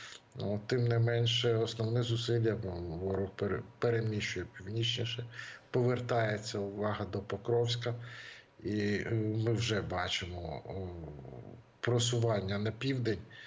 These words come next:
о, з, з, з зрозумілою метою охопити місто з півдня таким, е, напівковшем. Якщо вони раніше намагалися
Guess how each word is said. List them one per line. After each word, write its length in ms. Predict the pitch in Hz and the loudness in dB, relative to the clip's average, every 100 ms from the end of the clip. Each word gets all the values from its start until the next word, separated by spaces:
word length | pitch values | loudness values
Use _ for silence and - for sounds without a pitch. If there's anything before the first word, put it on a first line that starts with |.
| - - - - | -16 -16 -10 -2
о, 220 | 113 110 | 2 2
з, 340 | 98 95 110 113 104 92 87 82 65 60 - - - - - - 80 87 | 2 0 2 4 4 2 -2 -4 -6 -10 -12 -14 -16 -16 -16 -18 -12 -6
з, 320 | - - 127 123 76 | -4 -2 2 2 0
з 240 | - 127 | 0 2
зрозумілою 800 | 113 120 135 123 131 127 104 101 | 4 4 4 4 2 2 2 2
метою 680 | 113 117 143 131 107 101 - - - - | 0 2 4 4 4 2 -2 -10 -16 -6
охопити 640 | 120 117 113 - 120 117 113 | -2 0 0 2 0 2 0
місто 720 | 110 107 - - 101 95 - 98 | 0 -2 -4 -2 0 0 -4 -6
з 260 | 92 92 101 92 87 78 78 85 - | -4 -2 0 0 0 -2 -4 -6 -4
півдня 520 | 120 117 95 90 76 - - - - - - - | 0 2 2 0 -2 -6 -14 -14 -12 -12 -14 -14
таким, 300 | - - - | -12 -10 -10
е, 560 | 62 - - - - - 65 80 | -12 -12 -14 -14 -16 -12 -8 -2
напівковшем. 1000 | 104 120 117 123 - 123 113 - 107 85 87 | 0 0 2 2 2 2 2 0 0 0 -2
Якщо 340 | 98 - 110 | -2 0 2
вони 520 | 101 107 107 98 110 | 2 2 0 2 2
раніше 480 | 117 117 117 117 110 | 4 4 6 4 2
намагалися 800 | 101 104 104 107 98 98 - | 0 0 0 0 2 0 -2